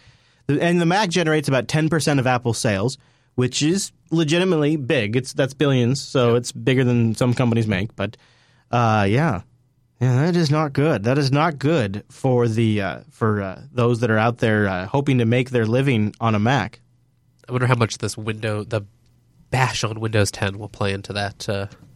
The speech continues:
Speaker 2: you know,
Speaker 1: Hmm.
Speaker 2: the, the divergence that we see coming to Linux users versus how many developers will be more happy to stick with Windows if they can get a, uh, real Unix shell going.
Speaker 1: Yeah.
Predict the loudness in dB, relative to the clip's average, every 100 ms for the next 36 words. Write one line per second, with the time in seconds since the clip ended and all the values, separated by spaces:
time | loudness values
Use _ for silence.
0 | -10 -4 0 0 0 0 -2 -2 -4 -2
1 | 0 0 0 -2 -4 -8 -2 0 2 0
2 | 0 -4 -8 -10 -8 -6 -6 -8 -6 -2
3 | -2 -2 -6 -6 -4 -4 -6 -12 -20 -14
4 | 0 2 2 -2 -6 -8 -6 0 2 2
5 | -4 -8 -8 -8 -8 -10 -6 -4 -4 -6
6 | -6 -10 -10 -4 -4 -4 -4 -2 -2 -4
7 | -4 0 0 0 -2 -2 -4 0 0 0
8 | -6 -8 -12 _ -20 -20 -20 _ 0 0